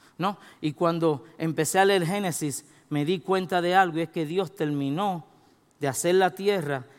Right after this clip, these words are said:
y de crear al hombre al sexto día. Y al séptimo día Dios descansó. Y luego me recordó el Espíritu Santo lo que dice en segunda de Pedro, dice, "Para el Señor un día es como mil años y mil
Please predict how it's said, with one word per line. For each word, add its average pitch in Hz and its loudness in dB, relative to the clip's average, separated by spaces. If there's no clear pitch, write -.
y 143 -2
de 139 -2
crear 160 2
al 180 2
hombre 175 -2
al 135 -2
sexto - -4
día. 165 -4
Y 139 -2
al 127 2
séptimo 180 -2
día 185 -2
Dios 143 -4
descansó. 131 -8
Y 147 -2
luego 175 4
me 180 0
recordó 160 -2
el 190 0
Espíritu 185 -4
Santo 175 -4
lo 147 -2
que 139 -4
dice 147 -4
en 147 -2
segunda 165 -2
de 175 -2
Pedro, 170 -2
dice, 165 -4
"Para 226 4
el 214 0
Señor 170 -6
un 214 0
día 156 0
es 156 -4
como 139 -4
mil 170 -4
años 147 -4
y 139 -6
mil 180 -2